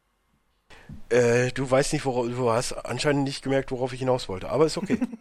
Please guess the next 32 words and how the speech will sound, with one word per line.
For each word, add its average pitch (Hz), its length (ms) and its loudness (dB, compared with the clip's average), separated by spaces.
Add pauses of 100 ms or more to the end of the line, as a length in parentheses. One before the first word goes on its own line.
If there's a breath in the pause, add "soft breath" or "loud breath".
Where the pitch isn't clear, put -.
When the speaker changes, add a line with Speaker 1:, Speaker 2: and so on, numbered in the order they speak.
(720 loud breath)
Speaker 2:
Äh, 196 100 6
doch, - 460 10
aber, 202 300 8
aber 185 440 6 (220)
das - 180 -6
spielt - 240 -8
doch 220 80 0
überhaupt 196 260 -6
keine 175 200 0
Rolle. 226 320 -4 (320 loud breath)
Speaker 1:
Ja, 139 80 4
aber 156 100 10
bis 180 180 2
du 190 80 0
das 160 180 4
vergessen 160 460 2
hast, - 380 -2 (200)
ne, 160 320 2
den 123 120 -4
Spaß, - 480 0
dann 127 140 0
kommt 180 200 0
ja 185 100 0
wieder 180 120 0
Neues. 185 480 -2
So, 113 80 -4
und 117 120 -2
das 151 160 0
ist 196 120 -2
es 190 140 -6
halt 104 140 -4
eben. 90 240 -10